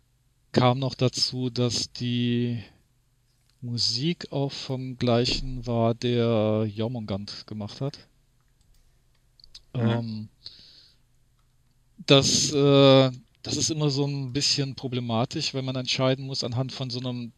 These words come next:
Speaker 1: zehn Sekunden Trailer und, äh, einem farbkopierten Flyer, ob man eine Serie <laughs> kaufen möchte oder nicht.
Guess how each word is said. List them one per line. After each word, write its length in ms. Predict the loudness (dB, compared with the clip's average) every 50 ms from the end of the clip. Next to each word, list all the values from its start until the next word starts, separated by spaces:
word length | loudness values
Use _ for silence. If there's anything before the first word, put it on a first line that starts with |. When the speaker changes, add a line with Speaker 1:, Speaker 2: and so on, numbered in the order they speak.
| _
Speaker 1:
zehn 280 | -8 -4 -2 -2 -2 -2
Sekunden 600 | -4 -6 -8 -6 -6 -8 -8 -8 -10 -12 -12 -12
Trailer 640 | -8 -4 2 4 4 6 6 6 6 6 4 4 2
und, 460 | 0 -2 -6 -8 -8 -8 -8 -6 -4
äh, 340 | -2 0 0 2 2 2 0
einem 240 | 0 -4 -6 -8 -8
farbkopierten 880 | -6 -4 -4 -4 -6 -10 -14 -14 -8 -2 0 0 0 0 _ -10 -16 -12
Flyer, 600 | -6 0 2 4 6 6 6 6 6 4 2 0
ob 200 | -4 -8 -8 -8
man 100 | -8 -8
eine 100 | -8 -8
Serie 340 | -6 -6 -4 -2 -2 -2 -2
<laughs> 0 |
kaufen 380 | 0 0 0 0 -2 -6 -8 -6
möchte 300 | -6 -6 -6 -6 -6 -6
oder 180 | -6 -6 -6
nicht. 320 | -6 -6 -6 -6 -6 -8